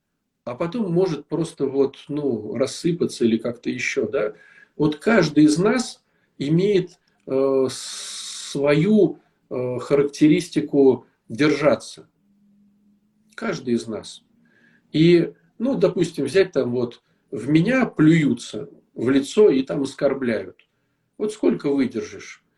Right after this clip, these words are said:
Можно, конечно, со стороны говорить, да чё тут такого? Но каждый имеет вот усталость свою, металла. И порой, э, мы так себя ведём,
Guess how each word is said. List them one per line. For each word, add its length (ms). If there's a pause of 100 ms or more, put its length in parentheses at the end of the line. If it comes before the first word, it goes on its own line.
(120)
Можно, 320
конечно, 300
со 60
стороны 320
говорить, 300
да 60
чё 160
тут 160
такого? 560 (380)
Но 160
каждый 520
имеет 540
вот 240
усталость 580
свою, 580
металла. 680 (760)
И 340
порой, 760 (300)
э, 40 (1200)
мы 360
так 260
себя 340
ведём, 600